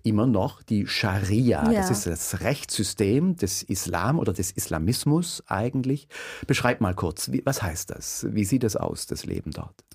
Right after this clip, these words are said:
Speaker 2: Also das alles geht ja um nach, äh, alles wird ja nach der Religion. Also es, die Religion herrscht unseres Leben, äh, unser Leben. Und es ist auch so, dass, ähm, dieses Regime nutzt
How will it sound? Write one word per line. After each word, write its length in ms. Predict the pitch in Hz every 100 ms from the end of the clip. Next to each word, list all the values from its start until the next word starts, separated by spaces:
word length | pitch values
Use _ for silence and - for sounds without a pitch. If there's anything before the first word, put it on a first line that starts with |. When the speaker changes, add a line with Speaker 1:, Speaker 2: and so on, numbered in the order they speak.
| - - - -
Speaker 2:
Also 220 | 254 294
das 280 | 294 277 - -
alles 540 | 277 330 370 - - 247
geht 200 | 269 269
ja 160 | 277
um 180 | 254 254
nach, 180 | 247 247
äh, 160 | - 220
alles 340 | - 254 277 -
wird 160 | 269
ja 140 | 247 247
nach 180 | 233 -
der 180 | 233
Religion. 400 | 220 208 180 196
Also 160 | - 202
es, 240 | - 226
die 100 | 247
Religion 560 | 226 226 220 220 240 285
herrscht 480 | 294 247 240 254 -
unseres 440 | 226 220 220 -
Leben, 400 | 185 190 208 294 415 - - - - -
äh, 240 | - 233 233
unser 240 | 220 214
Leben. 380 | 208 233 285 302
Und 180 | 247 240
es 140 | 240
ist 180 | 262 -
auch 140 | 254
so, 400 | 247 262 262 269
dass, 500 | 247 233 226 - - -
ähm, 480 | 220 220 220 220 - _ _ _ - -
dieses 360 | 202 240 262 269
Regime 600 | 247 220 208 254 302 370 - _ -
nutzt 680 | 226 247 277 - - -